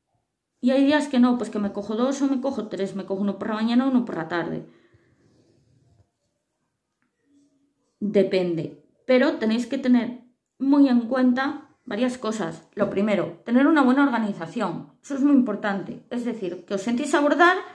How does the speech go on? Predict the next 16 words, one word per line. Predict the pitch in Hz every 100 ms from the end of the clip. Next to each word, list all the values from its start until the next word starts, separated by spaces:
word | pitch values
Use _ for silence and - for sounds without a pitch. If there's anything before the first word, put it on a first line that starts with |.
| - - - - - - -
A |
ver, | 269 254
que | 254
no | 277
os | 285
pase | 339 339 330
como | 285 285
me | 285
ha |
pasado | 269 269 262
a | 247
mí | 254
ahora | 240 247 247
con |
las | 208 -
tijeras. | 185 170 165 143 139